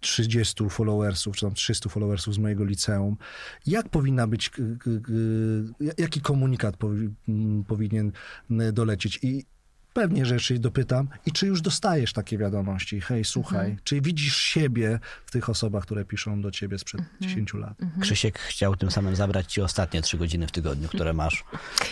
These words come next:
Speaker 2: Y, no właśnie, sprawa wygląda tak, że dostaję dużo takich wiadomości z różnych właśnie obszarów, bo to są i tak jak wspomniałeś, bardzo młode osoby, które na przykład chcą, żebym przyjechała na wykład,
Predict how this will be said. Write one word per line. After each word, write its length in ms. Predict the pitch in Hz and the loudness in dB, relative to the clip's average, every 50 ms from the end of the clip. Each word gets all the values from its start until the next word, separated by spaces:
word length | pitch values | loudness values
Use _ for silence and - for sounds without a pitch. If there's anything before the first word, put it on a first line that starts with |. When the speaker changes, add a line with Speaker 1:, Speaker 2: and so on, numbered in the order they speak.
| - - - 269 240 | -4 -8 -6 -6 -6
Speaker 2:
Y, 560 | 208 - - 180 185 185 185 185 190 190 - - - - - - - - | -6 -2 0 2 4 4 4 4 4 2 0 -2 -8 -20 -20 -10 -4 -2
no 180 | 196 208 208 | 0 0 2
właśnie, 680 | 196 220 247 262 254 - - 254 240 240 233 233 226 - - - | 2 4 4 4 2 2 0 0 2 2 2 2 0 -2 -6 -10
sprawa 400 | - - - - 202 208 220 226 | -10 -10 -4 0 2 2 2 2
wygląda 320 | 202 202 202 196 190 190 185 | 2 2 2 4 4 2 4
tak, 220 | - 202 202 190 | 2 2 2 2
że 80 | 196 190 | 0 0
dostaję 800 | 196 196 185 - - 196 196 196 202 196 196 196 196 202 - - - - - - | 0 0 -2 0 0 2 2 4 4 4 4 4 4 4 2 -2 -4 -6 -6 -4
dużo 420 | 190 185 180 247 233 214 202 190 180 | -2 0 0 2 2 4 2 2 2
takich 240 | 180 170 185 190 185 | 2 2 0 0 2
wiadomości 600 | 190 190 185 180 180 180 - - - 190 196 190 | 2 2 4 2 2 2 0 0 0 0 0 0
z 140 | 185 190 196 | 0 0 0
różnych 580 | 202 196 208 202 185 185 180 190 190 185 175 170 | 2 2 2 2 0 0 0 0 0 0 0 0
właśnie 720 | 180 185 185 185 175 - - - 175 180 175 175 175 175 175 - - - - - - - - - - | 0 2 2 2 2 2 0 2 2 2 4 4 2 2 -2 -6 -14 -14 -14 -14 -14 -16 -12 -2 -2
obszarów, 560 | 214 214 - - 226 190 180 180 208 208 196 | 0 2 4 4 6 6 6 6 4 2 2
bo 120 | 196 196 | 0 0
to 140 | - 208 196 | 2 2 0
są 420 | - - 208 196 190 190 190 185 - | 2 2 2 4 4 4 4 2 0
i 140 | - 208 202 | -2 -2 0
tak 180 | - 190 185 - | 0 0 2 2
jak 160 | 196 190 - | -2 -2 -2
wspomniałeś, 800 | - - - - 208 202 196 196 190 190 185 185 185 180 - - | -8 -8 -2 0 2 2 4 4 4 4 4 4 2 2 0 -2
bardzo 340 | 175 175 196 190 190 190 196 | 0 2 2 4 4 4 4
młode 260 | 196 190 190 185 190 | 4 4 4 4 4
osoby, 300 | 190 185 - 190 180 185 | 2 4 2 2 0 0
które 220 | - - 180 180 185 | -2 0 0 2 2
na 80 | 180 | 2
przykład 240 | 180 - - 190 - | 0 0 -2 -2 -2
chcą, 240 | - - 190 180 180 | -2 0 0 0 2
żebym 200 | 180 175 180 180 | 2 0 0 0
przyjechała 380 | - - 190 175 185 175 180 | 0 0 0 0 2 2 2
na 120 | 180 185 180 | 2 2 2
wykład, 500 | 180 196 180 - - 165 185 - - | 2 0 0 2 2 2 2 0 -6